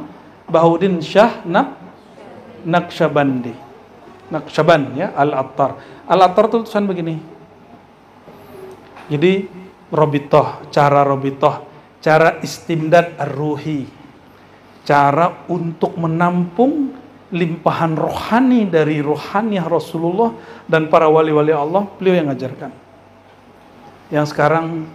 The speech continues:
berkembang, boleh disebut muhadasah ruhiyah, muhadasah muallimi, khidiriyah. Itu istilah-istilah aja semua. Tapi yang mempopulerkan beliau ini, ya. Beliau punya mu-, punya murid,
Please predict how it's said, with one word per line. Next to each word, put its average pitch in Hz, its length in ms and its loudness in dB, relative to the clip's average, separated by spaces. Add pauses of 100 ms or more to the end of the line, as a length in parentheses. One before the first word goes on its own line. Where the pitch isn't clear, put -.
(360)
berkembang, 151 640 0
boleh 131 240 -4
disebut 135 480 -8
muhadasah 131 640 -4
ruhiyah, 131 400 -4
muhadasah 131 640 -6
muallimi, 135 640 -4
khidiriyah. 135 720 -4 (320)
Itu 190 80 4
istilah-istilah 175 720 2
aja 139 80 -2
semua. 135 320 -8 (560)
Tapi 156 240 -6
yang 165 80 -6
mempopulerkan 170 720 2
beliau 123 240 -8
ini, 123 140 -16 (180)
ya. 220 160 -10 (960)
Beliau 208 320 4
punya 220 240 0
mu-, 240 240 0
punya 220 240 -4
murid, 220 560 2